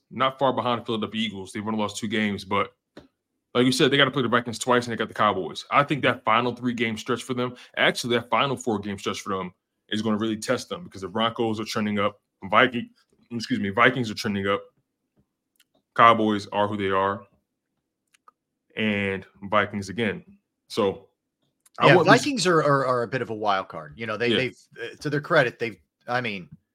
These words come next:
Speaker 2: what a job they've done. Uh, they've won five straight. We'll see if they can maintain.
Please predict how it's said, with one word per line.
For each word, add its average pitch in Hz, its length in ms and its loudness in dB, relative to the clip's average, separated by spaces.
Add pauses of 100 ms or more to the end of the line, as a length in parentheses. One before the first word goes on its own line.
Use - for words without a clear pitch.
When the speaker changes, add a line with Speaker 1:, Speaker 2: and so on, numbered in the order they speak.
(300)
Speaker 2:
what 143 180 0
a 139 60 0
job 120 360 0
they've 92 200 -8
done. 101 340 0 (120)
Uh, 98 200 -4
they've 98 160 -8
won 117 200 -4
five 104 280 -2
straight. 92 320 -8
We'll 113 200 -10
see 139 180 -4
if 135 80 -4
they 120 140 -4
can 104 160 -8
maintain. 95 500 -10